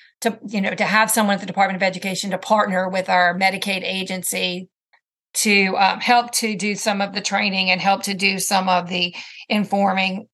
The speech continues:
the stakeholders. And so, you know, once that opened up, and I just kind of took a leap to kind of answer that call and try to get that information out. In between that, we had a couple of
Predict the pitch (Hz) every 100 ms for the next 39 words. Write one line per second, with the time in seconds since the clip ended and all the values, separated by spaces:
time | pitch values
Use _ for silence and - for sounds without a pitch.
0 | _ 196 196 - 165 - 185 180 175 -
1 | - - - - - - 226 226 269 269
2 | 254 285 269 254 247 262 262 262 262 269
3 | 269 269 247 262 277 233 226 220 - _
4 | - 247 226 - 226 220 214 214 202 -
5 | 233 220 208 208 208 208 214 _ _ _
6 | - 214 185 202 196 196 180 190 190 196
7 | 185 185 - 185 185 180 185 180 175 190
8 | 180 180 - - - 220 214 190 180 175
9 | 185 175 175 185 180 165 175 - - _
10 | - 262 269 - 302 294 277 254 240 214
11 | 220 214 220 - - 220 226 226 220 214